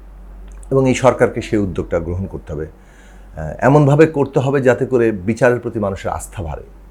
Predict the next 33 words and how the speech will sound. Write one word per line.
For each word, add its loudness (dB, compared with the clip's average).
এবং, -4
আহ, -6
এইটা -2
ন্যায় 2
বিচার 2
প্রতিষ্ঠিত -12
হয় -14
সকল -2
পক্ষের -6
জন্য। -12
এবং 2
একই 2
সাথে 0
বলবো 4
যে -2
একটা -4
অর্থনৈতিক -2
সংকটের -2
জায়গায় -2
আমরা -4
আছি, -10
কারণ -2
বিগত 4
সরকার 0
একটা -2
অর্থনৈতিক -4
সংকট -4
সৃষ্টি -10
করেছে। -14
এইটাকেও 4
আশুভাবে 2
মোকাবেলা 4
করা -4